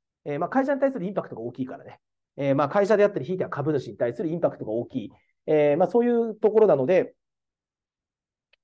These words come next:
えー、絶対的無効という扱いになってきます。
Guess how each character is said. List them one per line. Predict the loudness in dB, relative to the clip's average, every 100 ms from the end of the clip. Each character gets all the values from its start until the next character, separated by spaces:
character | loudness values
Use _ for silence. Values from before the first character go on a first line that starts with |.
| _ _ _ _
え | -6 -4
ー、 |
絶 | -4 -4
対 | -2 -2
的 | -4 -6
無 | -6
効 | -6 -8 -10 _ _
と | -4
い |
う |
扱 | -4 -4
い | -6
に |
な | -8
っ |
て | -18
き | _
ま | _
す。 | _